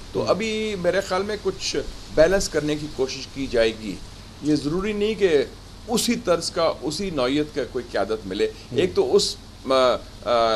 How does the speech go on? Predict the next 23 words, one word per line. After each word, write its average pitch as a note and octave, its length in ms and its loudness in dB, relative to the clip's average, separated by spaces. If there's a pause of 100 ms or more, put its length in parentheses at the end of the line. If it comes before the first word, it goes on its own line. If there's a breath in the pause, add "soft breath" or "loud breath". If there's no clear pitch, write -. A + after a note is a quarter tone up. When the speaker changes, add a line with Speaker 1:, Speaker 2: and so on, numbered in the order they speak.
(160)
Speaker 1:
पाए D#3 200 8
का E3+ 140 0
लीडर D3 320 2
तो D3+ 120 -4
नहीं F3 200 0
होगा C#3+ 340 2
शायद, A#2 300 0
Speaker 2:
हम्म। G#2 120 -10 (200)
Speaker 1:
लेकिन D3+ 340 0
और E3+ 240 4
भी G3 120 -2
कई F#3+ 240 2
लीडर्स C#3+ 360 0
हैं D3 100 -2
जो C#3+ 80 -2
सीनियर E3 400 -2
हैं, G#2 220 -4 (280 loud breath)
उनमें F3+ 240 -2
से, D3+ 140 -2
अ, C#3 120 0 (800)
इंतखाब B2 480 0
होगा, C3 260 4
फिर D#3+ 280 -4